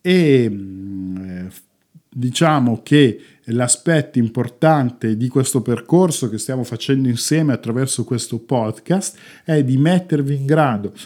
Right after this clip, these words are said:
attraverso queste puntate, di comprendere tutti i discorsi che stanno alla base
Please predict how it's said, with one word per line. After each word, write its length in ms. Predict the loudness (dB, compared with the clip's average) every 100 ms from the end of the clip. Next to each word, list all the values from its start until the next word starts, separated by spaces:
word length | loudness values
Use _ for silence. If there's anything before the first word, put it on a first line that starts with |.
| -20
attraverso 840 | -16 -8 -4 -2 -2 -2 -6 -10 -16 _ _ -2
queste 400 | 0 0 0 -6
puntate, 760 | -2 -2 -2 -6 -6 -4 -4 -4 _
di 140 | -2
comprendere 760 | 0 2 0 0 2 2 0 -2
tutti 400 | 0 2 2 -2
i 20 |
discorsi 840 | -4 -4 -6 -4 -2 -2 -4 -6 -8 -18 -4
che 120 | -2
stanno 360 | 0 -2 -2
alla 160 | 0 0
base 520 | 2 0 0 -6 -8